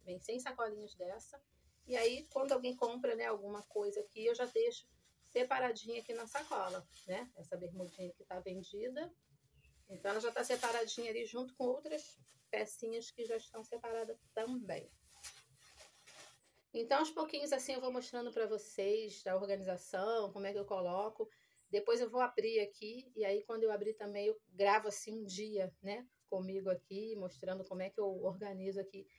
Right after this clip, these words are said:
esse brechó. Esse brechó que é, ele é pequenininho,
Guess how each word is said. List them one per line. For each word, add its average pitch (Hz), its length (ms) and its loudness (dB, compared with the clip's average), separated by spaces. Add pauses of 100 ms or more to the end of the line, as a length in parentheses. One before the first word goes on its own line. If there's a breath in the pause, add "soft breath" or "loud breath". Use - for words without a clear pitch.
(180 soft breath)
esse 190 260 -4
brechó. 196 600 0 (280 soft breath)
Esse 175 200 -10
brechó 185 400 -4
que 196 120 -6
é, 190 80 -10 (220)
ele 185 120 -8
é - 20 -8
pequenininho, 240 760 -2